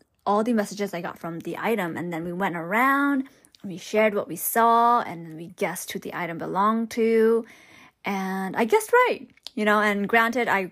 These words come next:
was one of the, like, uh, second to last one, so I ki-, it kind of narrowed down whose it was. So I had a little help there, but I was still very proud of myself and my intuition. Um, and now I know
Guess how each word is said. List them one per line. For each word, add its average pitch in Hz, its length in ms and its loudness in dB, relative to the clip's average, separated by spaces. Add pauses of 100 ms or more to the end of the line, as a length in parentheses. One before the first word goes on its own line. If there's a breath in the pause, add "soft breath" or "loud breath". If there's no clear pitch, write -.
was 190 140 -2
one 190 160 -6
of 185 80 -6
the, 180 180 -4
like, 165 280 -4 (720 soft breath)
uh, 175 100 0
second 185 300 -4
to 170 80 -6
last 170 340 -2
one, 240 320 2
so 170 420 -2 (100)
I 202 100 -6
ki-, - 220 -14
it 208 60 -8
kind 180 180 -2
of 180 100 -2
narrowed 175 400 -2
down 165 220 -4
whose 180 320 -4
it - 120 -6
was. 240 560 0 (400 loud breath)
So 202 120 -8
I 196 40 -2
had 196 100 0
a 185 60 0
little 185 200 0
help - 300 -8
there, 214 400 4 (500 loud breath)
but 220 300 -2
I 214 160 -4
was 359 140 0
still 208 520 -4 (160)
very 175 320 4
proud 226 400 -2
of 202 80 0
myself 165 760 -4 (160 loud breath)
and 190 140 -4
my 165 120 -2
intuition. 190 840 -4 (600)
Um, 185 300 -2
and 185 200 -4
now 196 200 0
I 196 120 0
know 185 720 0